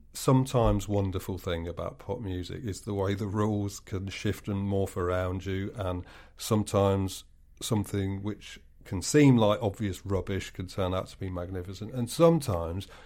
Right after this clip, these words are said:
something which seems like it should be objectively good ends up feeling a bit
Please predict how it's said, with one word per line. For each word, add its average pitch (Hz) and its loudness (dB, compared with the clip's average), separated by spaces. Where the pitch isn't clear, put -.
something 107 0
which 110 -4
seems 110 -2
like 104 0
it 107 -10
should - -12
be 110 -2
objectively 101 -2
good 98 4
ends 104 2
up - -4
feeling 98 0
a 98 -2
bit 98 -2